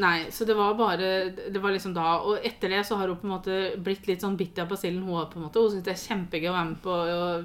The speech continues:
video. Hun synes det er kjempemorsomt å være med i vlogger. Eh, hun er til og med i TikToker. Altså, hun er bare liksom, hun er, hun er den største heia-personen vi har.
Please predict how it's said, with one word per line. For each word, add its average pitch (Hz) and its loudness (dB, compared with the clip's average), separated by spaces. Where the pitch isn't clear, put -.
video. 175 4
Hun - -16
synes 185 -4
det 175 2
er 170 -4
kjempemorsomt 180 -2
å 202 0
være 180 2
med 165 -2
i 175 -6
vlogger. 240 6
Eh, 185 2
hun 196 4
er 180 2
til 190 4
og 185 -2
med 170 0
i 175 -6
TikToker. 226 2
Altså, 208 4
hun 214 6
er 185 4
bare 185 2
liksom, 185 -2
hun 202 0
er, 196 6
hun 233 6
er 190 8
den 220 0
største 226 -4
heia-personen 165 -2
vi 175 -4
har. 190 2